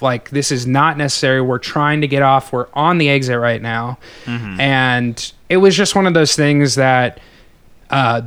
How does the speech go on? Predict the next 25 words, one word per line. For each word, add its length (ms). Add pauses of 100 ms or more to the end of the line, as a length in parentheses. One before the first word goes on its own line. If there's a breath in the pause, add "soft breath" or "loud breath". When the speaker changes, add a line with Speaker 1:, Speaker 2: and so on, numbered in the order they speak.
Speaker 1:
that 240
was 160
terrifying. 640 (180)
But 340 (340)
turns 320
out 280
we 460 (640)
got 180
out 220
safe, 340
which 160
is 80
great. 400 (220)
And 760 (360)
my 160
brother 340
ended 240
up 160
coming 240
to 80
pick 220
us 180
up 260 (140)
'cause, 520 (680 soft breath)
uh, 420